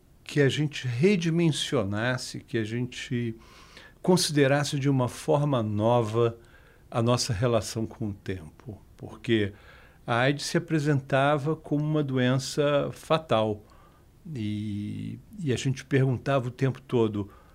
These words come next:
é, quanto tempo vai levar? Será que vai dar tempo? É,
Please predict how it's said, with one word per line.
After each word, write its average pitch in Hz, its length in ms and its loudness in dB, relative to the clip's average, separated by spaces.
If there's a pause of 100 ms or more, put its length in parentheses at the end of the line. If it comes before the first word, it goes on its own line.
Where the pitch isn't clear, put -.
(240)
é, 104 380 -2 (1040)
quanto 156 300 2
tempo 139 320 0
vai 120 160 4
levar? 101 640 0 (180)
Será 131 400 0
que 135 120 -10
vai 117 200 0
dar 104 180 -2
tempo? 113 760 -2 (760)
É, 104 340 -4